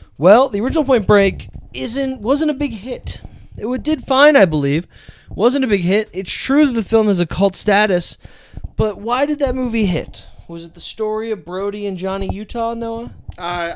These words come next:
Speaker 2: I think it was probably the, uh, charisma and star power of the cast.
Speaker 1: And who was in the remake of Point Break?
Speaker 2: Nobody knows.
Speaker 1: You don't, but the first film was banking on the star power of Patrick Swayze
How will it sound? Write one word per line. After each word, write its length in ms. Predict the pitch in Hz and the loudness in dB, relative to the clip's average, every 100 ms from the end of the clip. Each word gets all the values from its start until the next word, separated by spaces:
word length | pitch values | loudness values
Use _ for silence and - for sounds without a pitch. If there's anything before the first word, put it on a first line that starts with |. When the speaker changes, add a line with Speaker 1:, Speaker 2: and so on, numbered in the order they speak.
| - | -12
Speaker 2:
I 100 | 175 | -16
think 280 | 175 320 | -14 -16
it 100 | 370 | -16
was 140 | 165 - | -16 -16
probably 880 | - 165 160 190 160 151 143 135 135 | -14 -12 -10 -12 -14 -12 -10 -10 -14
the, 560 | 123 135 127 127 127 | -16 -16 -14 -14 -14
uh, 160 | 127 120 | -14 -14
charisma 560 | - 143 139 143 139 127 | -14 -14 -12 -14 -16 -20
and 140 | 123 | -20
star 260 | - 123 120 | -16 -16 -14
power 360 | 135 131 131 | -12 -12 -12
of 100 | 127 | -14
the 60 | - | -18
cast. 580 | - 143 220 294 - - _ _ - - - | -16 -14 -14 -18 -20 -20 _ _ -20 -20 -12
Speaker 1:
And 260 | 165 175 180 | -10 -8 -10
who 180 | 180 254 | -8 -6
was 180 | 269 226 | -4 -6
in 140 | 233 | -6
the 100 | 214 | -6
remake 480 | 170 196 190 156 131 | -6 -6 -4 -4 -8
of 100 | 120 | -14
Point 300 | - 117 110 | -14 -14 -16
Break? 380 | - 65 - _ _ _ _ _ | -18 -20 -20 _ _ _ _ _
Speaker 2:
Nobody 500 | 156 156 175 185 196 | -18 -14 -12 -12 -12
knows. 720 | 170 175 254 359 339 - - _ _ _ _ | -10 -8 -10 -12 -16 -20 -20 _ _ _ _
Speaker 1:
You 160 | 151 156 | -12 -6
don't, 680 | 165 254 240 135 180 - _ | -4 -2 -2 -4 -10 -18 _
but 140 | 180 | -14
the 80 | 185 | -10
first 280 | 208 262 254 | -6 -6 -4
film 220 | 240 226 | -6 -4
was 120 | 196 | -6
banking 520 | 151 185 233 262 233 | -6 -4 -4 -4 -4
on 440 | 185 180 175 175 180 _ _ _ - | -4 -2 -4 -6 -10 _ _ _ -18
the 60 | |
star 260 | 156 220 233 | -8 -2 -2
power 300 | 240 202 190 | 0 -2 -2
of 100 | 180 | -6
Patrick 400 | 180 196 208 202 | -6 -8 -8 -12
Swayze 880 | - 180 202 247 233 156 139 151 | -12 -6 -4 -2 -4 -4 -4 -6